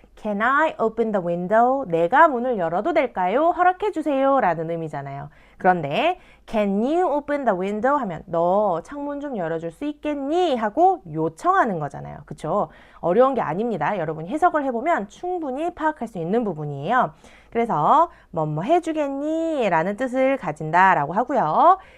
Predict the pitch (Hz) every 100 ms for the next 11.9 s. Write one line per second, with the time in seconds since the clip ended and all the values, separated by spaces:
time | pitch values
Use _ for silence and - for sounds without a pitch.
0 | _ - 240 220 311 359 302 285 277 214
1 | 208 - 226 233 254 254 262 254 - -
2 | 196 185 165 190 302 359 - _ - -
3 | 240 277 302 330 - 330 277 220 247 226
4 | 202 160 196 254 247 226 214 185 170 180
5 | 165 170 165 - 285 285 254 240 247 320
6 | 330 277 180 151 143 190 233 233 254 370
7 | - - _ - - 226 - 262 302 339
8 | 370 294 175 170 151 135 139 _ 160 170
9 | 196 170 156 160 151 170 160 156 156 214
10 | 190 151 160 175 262 - _ - 233 233
11 | 262 330 359 226 165 156 233 302